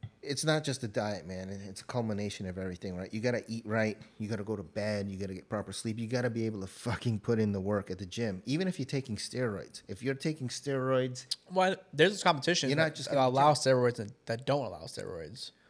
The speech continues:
Speaker 1: Right. But, I mean, even, like, these professional bodybuilders, you don't get that big without taking steroids. But the point is, just because they're taking the steroids doesn't mean they're gonna look shredded and jacked like that. You still have to put in the work.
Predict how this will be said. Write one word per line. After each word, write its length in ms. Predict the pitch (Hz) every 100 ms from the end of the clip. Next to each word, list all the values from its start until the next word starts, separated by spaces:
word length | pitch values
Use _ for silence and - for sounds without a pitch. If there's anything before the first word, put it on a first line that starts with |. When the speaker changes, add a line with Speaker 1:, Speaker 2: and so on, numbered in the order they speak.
| _ -
Speaker 1:
Right. 240 | 135 107 -
But, 100 | 135
I 80 | 135
mean, 160 | 139
even, 240 | 147 160 151
like, 180 | 143 123
these 140 | 127
professional 460 | - 117 117 - 107
bodybuilders, 560 | 107 107 98 95 92 90
you 80 |
don't 160 | 113 123
get 180 | 110 -
that 200 | 90 -
big 160 | 98
without 300 | 87 85 90
taking 240 | - 95 92
steroids. 460 | - 101 95 85 -
But 120 | -
the 60 | 92
point 340 | - 123 110
is, 280 | 95 92 - _ _ _ _ _ _ _ _ -
just 200 | 120 -
because 260 | 123 113
they're 100 | 104 98
taking 280 | 107 98
the 80 | 87
steroids 480 | - 107 104 92 90
doesn't 240 | 95 95
mean 160 | 98 92
they're 80 | 90
gonna 220 | 90 87 87 - _ _ _ 113
look 180 | 113
shredded 400 | - - 107 98
and 180 | 92 95
jacked 300 | 98 104 98
like 120 | 95
that. 140 | 95 -
You 100 | 104
still 600 | - - 120 113 85 - _ _ - -
have 360 | - 98 95 - -
to 80 |
put 260 | 95 - 95
in 200 | 90 87
the 80 | 87
work. 400 | 87 82 -